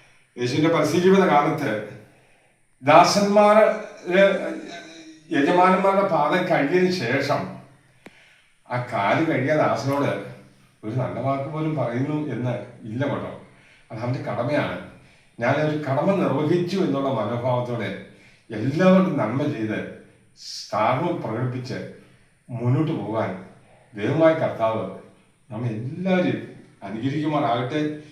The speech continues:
ഇതൊരു ചടങ്ങല്ല, ഇത് നമ്മുടെ സ്വഭാവമായി മാറട്ടെ എന്ന് ആശംസിച്ചുകൊണ്ട് നിർത്തുന്നു. ദൈവമായ കർത്താവ് നമ്മെ ഈ വചനങ്ങളാൽ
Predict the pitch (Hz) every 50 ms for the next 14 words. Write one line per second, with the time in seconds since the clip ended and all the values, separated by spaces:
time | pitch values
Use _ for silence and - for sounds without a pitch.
0 | - - - _ - 104 113 120 113 - - - 127 127 139 143 156 160 143 139
1 | 139 151 151 151 151 - - - 110 110 113 113 110 110 113 110 107 - - 127
2 | 123 123 - - 180 185 185 170 151 139 127 120 113 - 151 151 - - 175 170
3 | 165 - - - 104 101 104 120 143 156 147 - - 110 113 120 120 127 135 131
4 | 131 - - 147 143 139 139 143 156 170 170 - - - - - - - - _
5 | _ _ _ _ _ _ _ _ _ - 117 117 131 131 139 151 165 170 175 180
6 | 180 - - - - - - - - 147 131 127 143 156 170 170 165 143 - -
7 | 120 117 - 127 123 123 123 120 120 120 113 107 107 - - 131 127 123 123 117
8 | 113 113 110 110 107